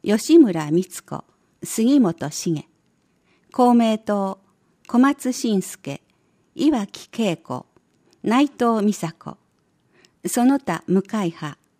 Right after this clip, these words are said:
菊池浩二、久保健二、細田家長、山口正史、山田正弘議長、秋坂豊。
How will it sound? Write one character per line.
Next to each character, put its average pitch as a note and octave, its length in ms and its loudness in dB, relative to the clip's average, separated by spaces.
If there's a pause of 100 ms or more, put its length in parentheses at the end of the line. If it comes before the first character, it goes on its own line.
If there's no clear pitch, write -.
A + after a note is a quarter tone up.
(420)
菊 - 280 -2
池 - 180 -6
浩 A3+ 300 0
二、 B2+ 260 -10 (540)
久 A#3+ 160 -2
保 B3 180 0
健 G#3+ 340 0
二、 - 220 -10 (600)
細 C4 340 -2
田 D3+ 220 -4
家 F#3+ 240 0
長、 C#3+ 380 -6 (680)
山 A#3+ 300 4
口 F#3+ 340 2
正 F3 320 -2
史、 - 260 -12 (1600)
山 C4 320 4
田 C4+ 120 -2
正 B3+ 300 -2
弘 D#3 320 -6 (140)
議 A3 180 -2
長、 - 380 -10 (640)
秋 A3 240 -4
坂 B3+ 320 -6
豊。 D#3 380 -10